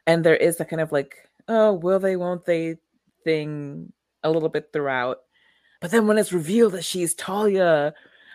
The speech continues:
al Ghul, suddenly she becomes more interesting. And only, like, marginally, honestly, because, uh, the whole Ra's al Ghul thing is just, oh,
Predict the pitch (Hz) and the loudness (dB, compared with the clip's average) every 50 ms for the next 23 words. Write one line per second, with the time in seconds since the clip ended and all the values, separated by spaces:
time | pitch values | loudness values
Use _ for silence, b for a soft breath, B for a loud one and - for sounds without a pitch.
0 | B _ - 160 185 202 190 - - 202 226 220 196 170 156 - 220 233 226 202 | B _ -8 -4 -2 -2 -2 0 0 2 4 4 4 2 0 -2 -2 -2 -2 -2
1 | 180 170 185 175 175 170 185 175 170 170 165 165 - - 214 233 - 202 185 - | -2 -2 -2 -2 -2 -2 -4 -4 -4 -6 -6 -8 -6 -6 -6 -6 -6 -8 -10 -8
2 | - 156 160 180 202 240 269 311 302 254 190 165 - - 147 135 135 131 - 139 | -8 -8 -6 -4 -4 -4 -4 -4 -4 -4 -6 -6 -6 -4 -4 -4 -4 -4 -6 -8
3 | 139 131 131 131 131 131 - - 131 127 127 135 - - - 120 131 127 131 - | -10 -8 -8 -8 -8 -8 -8 -8 -8 -8 -8 -10 -10 -10 -10 -8 -8 -8 -10 -14
4 | - 156 - 160 143 143 151 - b b b b b b b b b b b b | -18 -10 -4 -2 -2 -2 -2 -6 b b b b b b b b b b b b
5 | b _ _ _ _ _ _ _ _ _ _ _ _ _ _ - - - - 226 | b _ _ _ _ _ _ _ _ _ _ _ _ _ _ -10 -8 -6 -6 -6
6 | 196 214 233 214 220 262 269 254 226 208 196 202 - 170 170 165 165 151 151 151 | -2 0 0 0 2 4 4 4 4 4 2 2 0 -2 -2 -2 0 0 0 0
7 | - - 139 139 131 135 139 147 - - - 147 143 - - - 156 160 156 160 | -2 -4 -4 -4 -4 -6 -10 -12 -12 -8 -8 -8 -8 -6 -4 -2 0 0 0 0